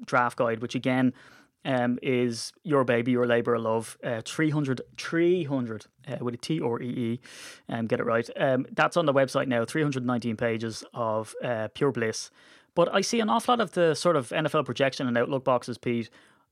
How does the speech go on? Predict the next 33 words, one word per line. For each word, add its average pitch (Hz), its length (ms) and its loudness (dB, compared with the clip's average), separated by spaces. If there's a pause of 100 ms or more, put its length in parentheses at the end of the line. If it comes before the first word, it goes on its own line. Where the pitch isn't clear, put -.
(140)
like, 147 220 2
not 165 160 2
only 170 280 4
people 139 260 -4
opting 123 300 -2
in 113 80 -2
and 110 100 -2
out, 127 240 2
but 165 140 0
an 165 80 -2
awful 202 220 0
lot - 20 2
of 202 80 -4
people 185 400 0
are 139 340 6
declaring 135 640 -2
very 123 300 0
early 120 400 0
by 139 100 4
the 120 120 4
looks 120 200 0
of 120 60 -6
it. 113 80 -2
I 139 80 2
mean, 143 220 2
the 131 100 0
top 170 320 0
defensive 143 440 -2
lineman, 120 340 0
for 127 120 -8
instance, 113 220 -10
Christian 127 320 -4
Barmore, 120 480 2